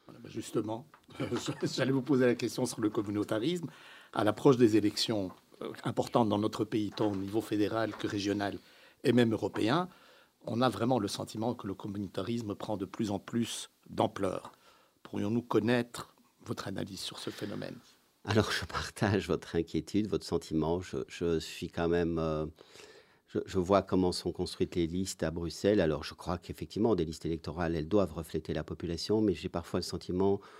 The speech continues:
Speaker 2: qu'on interroge moins aujourd'hui le projet que porte un candidat plutôt que son identité. Euh,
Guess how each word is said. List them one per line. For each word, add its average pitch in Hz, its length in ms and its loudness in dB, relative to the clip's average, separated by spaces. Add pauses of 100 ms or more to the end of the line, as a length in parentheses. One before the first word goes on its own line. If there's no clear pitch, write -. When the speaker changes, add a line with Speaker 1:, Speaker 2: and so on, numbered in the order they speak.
(300)
Speaker 2:
qu'on 92 160 2
interroge 90 560 2
moins 92 720 6
aujourd'hui 87 720 -2
le 78 120 -4
projet 95 500 2
que 95 140 -6
porte - 300 -6
un 80 80 -4
candidat 82 400 -2
plutôt 92 220 -10
que - 60 -16
son 82 140 -2
identité. 78 600 -6 (800)
Euh, 78 400 -2